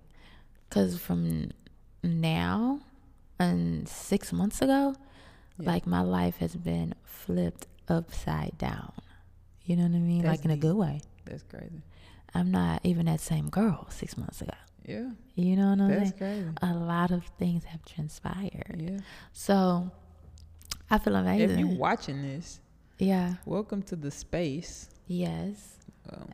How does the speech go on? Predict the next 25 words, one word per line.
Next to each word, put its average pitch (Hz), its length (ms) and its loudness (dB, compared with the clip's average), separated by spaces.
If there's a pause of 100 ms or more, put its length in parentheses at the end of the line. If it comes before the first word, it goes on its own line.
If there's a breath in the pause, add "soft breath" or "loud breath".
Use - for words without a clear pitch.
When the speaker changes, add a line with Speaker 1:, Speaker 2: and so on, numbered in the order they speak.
Speaker 1:
Ash 180 260 2
and 180 100 -2
Court 175 220 2
headquarters. 175 920 2
Speaker 2:
H 170 340 -2
Q. 180 520 0 (160)
Speaker 1:
H 180 260 0
Q, 180 280 -2
you 185 260 -2
know, 185 220 -4
Speaker 2:
You 190 220 -6
Speaker 1:
Hood 185 200 4
Speaker 2:
know. 175 60 2
Speaker 1:
and 180 80 2 (120)
Holistic - 360 -2 (100)
Pod. 160 600 -2 (100)
Speaker 2:
You 190 120 -8
know, 180 40 -6 (500 loud breath)
that's 202 200 0
where 190 100 -2
Speaker 1:
Um, 180 240 -2
Speaker 2:
we 156 80 -6
at 156 160 -12
with 147 180 -12
it. 165 140 -14